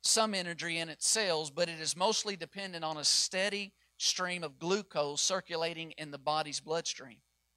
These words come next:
Special glucose detecting brain cells are constantly monitoring the available energy. When it begins to see the available energy decreasing,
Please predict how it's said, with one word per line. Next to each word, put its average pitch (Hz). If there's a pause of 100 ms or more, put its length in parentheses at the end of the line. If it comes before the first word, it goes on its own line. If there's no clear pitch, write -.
(200)
Special 226
glucose 180
detecting 175
brain 175
cells 151
are 139
constantly 202
monitoring 160 (480)
the 156
available 151 (840)
energy. 139 (540)
When 190
it 202
begins 214
to 202
see 233
the 190
available 190
energy 180
decreasing, 160